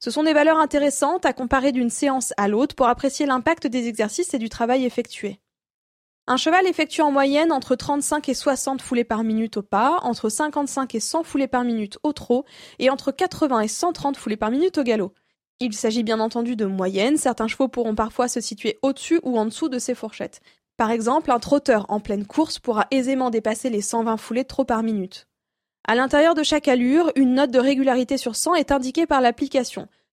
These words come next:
Plus la cadence varie dans l'allure et plus la note de régularité baisse.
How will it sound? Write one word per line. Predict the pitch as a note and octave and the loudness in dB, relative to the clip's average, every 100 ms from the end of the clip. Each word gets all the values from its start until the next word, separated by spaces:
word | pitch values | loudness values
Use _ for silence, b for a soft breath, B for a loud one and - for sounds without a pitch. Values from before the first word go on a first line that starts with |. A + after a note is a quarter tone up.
| _ - | _ -2
Plus | D#4 F4 | 2 4
la | C4 | 4
cadence | - A#3 A3 G#3 | 2 2 0 2
varie | C4+ C#4 C4+ G3+ | 2 2 0 0
dans | A3+ C4+ | 2 4
l'allure | B3+ G3+ C4+ - | 2 2 -2 0
et | A#3+ | 0
plus | B3+ D4+ | 0 2
la | A#3 | 2
note | A3 B3+ - - | 2 0 -2 -6
de | G3 | -4
régularité | G#3+ C4 A#3 F3+ E3+ B3 - _ | -2 0 0 -2 -4 -6 -8 _
baisse. | F#3+ F#3+ G3 - | -4 -4 -4 -14